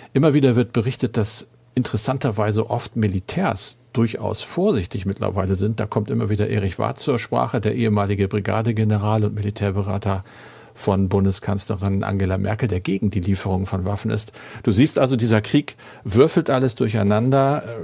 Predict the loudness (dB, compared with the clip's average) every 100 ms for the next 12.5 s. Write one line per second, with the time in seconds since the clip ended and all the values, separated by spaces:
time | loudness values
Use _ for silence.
0 | -6 -4 0 0 0 0 0 2 2 2
1 | 0 -2 -2 0 2 2 2 0 0 -2
2 | -2 -4 -2 0 0 0 0 0 0 0
3 | 2 2 -2 -4 -6 -8 -4 -4 -2 -2
4 | -2 -2 -4 -2 -2 -2 -10 -20 -20 -20
5 | -20 -20 -20 -10 0 0 -2 -10 -20 -12
6 | -2 0 2 2 0 -2 -2 0 2 0
7 | 0 -2 0 -2 0 -2 -2 -4 -4 -2
8 | -2 0 0 0 0 0 0 -2 0 2
9 | 4 2 0 0 0 0 0 -2 -6 -2
10 | -2 0 0 0 0 0 -2 -2 0 0
11 | 2 2 2 4 4 2 0 -2 -2 -4
12 | -2 -2 -2 -2 -4